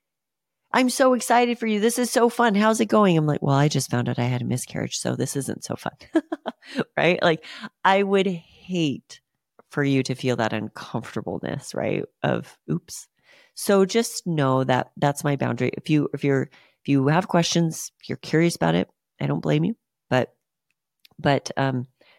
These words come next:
it, under Save Stories on Instagram, you'll be able to see the updates.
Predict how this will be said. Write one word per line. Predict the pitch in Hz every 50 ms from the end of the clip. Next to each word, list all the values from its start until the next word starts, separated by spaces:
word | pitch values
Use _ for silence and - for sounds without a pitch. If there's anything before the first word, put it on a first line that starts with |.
| _ _ -
it, | - 127 - - _ _ _ _ _ -
under | - 147 147 143
Save | 139 - - 151 139 139 139 143
Stories | - - - 131 127 127 123 127 127 123
on | 120 117 117 -
Instagram, | - 120 117 - - - - - 113 - - - - - _ _ _ _ _ _ _
you'll | - - 123 120
be | 117 117 117
able | 113 113 117 117
to | 113 - - 123
see | - - - - - - 135 127
the | - - 110 -
updates. | 107 - - - - - - -